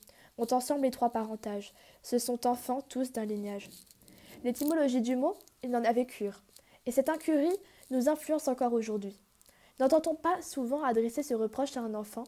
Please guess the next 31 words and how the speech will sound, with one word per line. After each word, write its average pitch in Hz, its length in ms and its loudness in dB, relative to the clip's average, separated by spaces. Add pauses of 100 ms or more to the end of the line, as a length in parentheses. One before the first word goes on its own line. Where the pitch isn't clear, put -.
(120)
qui - 100 -8
pose 233 220 2
des 233 100 -2
questions, 226 400 -2 (240)
qu'il 240 160 0
est 220 60 2
trop 240 160 -2
curieux ? 226 420 -4 (540)
Pourtant, 302 420 -2 (100)
une 240 160 -2
curiosité 285 540 4
bien 240 200 0
comprise 233 380 -4
est 233 40 0
délicate. 208 580 -4 (480)
Si - 160 2
elle 285 100 6
pousse 403 220 2
à 277 60 4
savoir, 240 500 -2 (240)
ce - 140 -4
n'est 294 100 2
pas 349 140 4
pour 262 160 0
violer 254 260 4
un 254 100 -2
secret, 233 440 -8 (340)
pour 247 140 -4
forcer 277 340 -2
un 254 100 0
retranchement. 226 560 -8